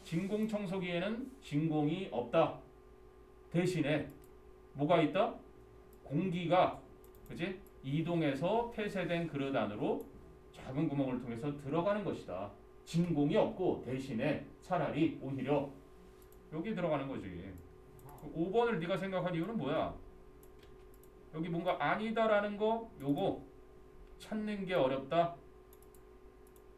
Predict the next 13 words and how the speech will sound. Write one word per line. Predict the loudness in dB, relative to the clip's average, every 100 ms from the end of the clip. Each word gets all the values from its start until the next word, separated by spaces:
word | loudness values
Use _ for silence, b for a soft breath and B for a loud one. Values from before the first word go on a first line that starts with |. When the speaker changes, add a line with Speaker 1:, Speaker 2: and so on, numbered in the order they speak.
| -20 -20 -20 -20 -20 -20 -20 -20 -20 -20 -20 -8
Speaker 1:
부스 | -4 -4 -2
이전에는 | -2 0 2 2 2 0 0 -4 B B -8
백큐움이라는 | -2 -2 -2 -4 -2 2 2 2
것을 | 0 -2 -2 0
언급한 | 0 0 0 -2 2 2 2 0
어떤 | -4 -2 -4 -4
참고할 | -6 -4 0 2
만한 | 2 0 0
걸 | -2 -2
발견한다는 | -4 -4 -2 0 0 0 -2
것이 | -2 -4 -4 -6 -8 B B B -8
어렵다? | -4 -4 -2 -2 -2 -6 -16 -20 -20 -20 -20 -20 -20 -20 -20 -20 -20 -20 -20 -12
오히려 | -6 -2 0 2 0